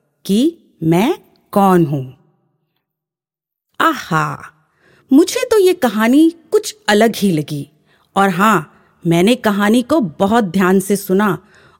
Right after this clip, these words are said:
और ये भी समझा कि कहानी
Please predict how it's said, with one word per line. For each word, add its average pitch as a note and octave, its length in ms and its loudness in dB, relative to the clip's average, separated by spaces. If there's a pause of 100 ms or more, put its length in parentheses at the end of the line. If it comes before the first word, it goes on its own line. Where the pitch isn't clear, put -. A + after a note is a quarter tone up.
(120)
और E4 100 4
ये F#3 300 2
भी A3 180 4
समझा D#4 480 2 (480)
कि F4+ 260 -2
कहानी G#3+ 460 2